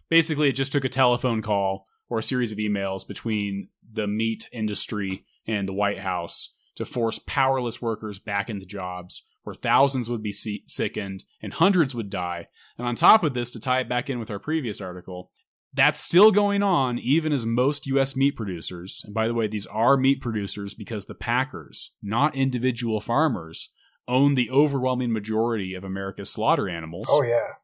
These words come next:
Speaker 1: This is still going on even as those meat producers are increasingly supported by taxpayer subsidies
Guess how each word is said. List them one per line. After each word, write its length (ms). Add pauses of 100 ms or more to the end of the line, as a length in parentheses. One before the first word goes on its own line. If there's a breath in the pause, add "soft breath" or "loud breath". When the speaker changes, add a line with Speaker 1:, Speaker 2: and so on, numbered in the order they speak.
(420)
Speaker 1:
This 220
is 100
still 220
going 220
on 160
even 260
as 160
those 500
meat 220
producers 480
are 140
increasingly 580
supported 540
by 120
taxpayer 680
subsidies 840